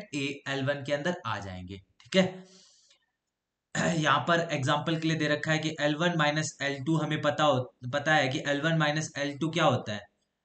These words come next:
एल वन होता है। वहीं अगर मैं इसका complement कर दूं, तो क्या होगा, एल टू हो जाएगा। That's it। बहुत ही सिंपल है guys। अब अपन अगला देखते हैं, concatenation of, अ, languages।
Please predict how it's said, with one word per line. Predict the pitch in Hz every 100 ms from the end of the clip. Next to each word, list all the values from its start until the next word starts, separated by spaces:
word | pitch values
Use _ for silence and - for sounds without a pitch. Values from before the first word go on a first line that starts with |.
| _ 143
एल | 175
वन | 202 196
होता | 185 170 160
है। | - - -
वहीं | 135 170 190
अगर | - 170 185 185
मैं | 180 180
इसका | 160 190
complement | 180 160 156 180 180 190 185
कर | 156 127
दूं, | 123 127
तो | 156
क्या | 185
होगा, | 175 143 110 107 - _ _ _ 190
एल | 233
टू | 220 220
हो | 185
जाएगा। | 170 160 151 156 170
That's | 185 170
it। | 147 - - _ _ _ _ - _ _ _ _ _ _ _ _ _ _ _ _ -
बहुत | 131 120 107 120 123
ही |
सिंपल | 117 107 104 104
है | 98
guys। | 104 123 - _ _
अब | - 123 123 -
अपन | - 131 127 120
अगला | 107 110
देखते | 101 - -
हैं, | 95 - _ _ _ _ _ _ _ _ _ _ _ -
concatenation | 170 180 156 156 151 147 156
of, | 151 151 - _ -
अ, | 135 131 131
languages। | 127 123 117 110 98